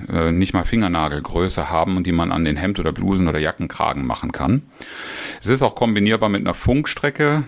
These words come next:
Das ist relativ einfach und günstig machbar und, äh, würde dich dann sogar beweglich machen, falls du es damit kombinieren willst, dass du nicht die ganze Zeit an einem Tisch sitzen musst.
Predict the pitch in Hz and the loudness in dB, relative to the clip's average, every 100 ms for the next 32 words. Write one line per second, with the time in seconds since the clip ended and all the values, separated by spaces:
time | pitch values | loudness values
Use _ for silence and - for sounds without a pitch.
0 | 107 - 107 - - - - 95 98 92 | -6 -4 -4 -4 -4 -4 -2 -2 -2 -4
1 | - 98 107 104 90 85 135 - 131 95 | -4 -2 -2 0 0 2 2 2 0 0
2 | 107 - 110 117 131 - - - - - | -2 0 0 0 -2 -10 -14 -14 -12 -6
3 | 95 95 95 101 92 90 104 98 90 90 | 0 0 0 0 0 0 0 0 -2 -2
4 | 92 90 87 82 78 101 - 82 - 69 | -2 0 -2 -2 -4 -4 -2 -6 -4 -2
5 | 71 110 123 - 87 - 90 95 - 87 | -2 0 0 0 -2 -2 -2 -2 -2 -2
6 | 90 - 87 85 82 95 95 92 90 101 | -2 -2 -2 0 2 2 0 0 -2 0
7 | 101 101 92 98 101 - 90 92 92 82 | 0 0 -2 -2 -2 -2 -2 -2 -2 -2
8 | 85 85 82 80 - 107 - - - - | 0 2 0 -2 -4 -4 -4 -4 -2 -2
9 | - 123 - - - | 0 -2 -2 -4 -8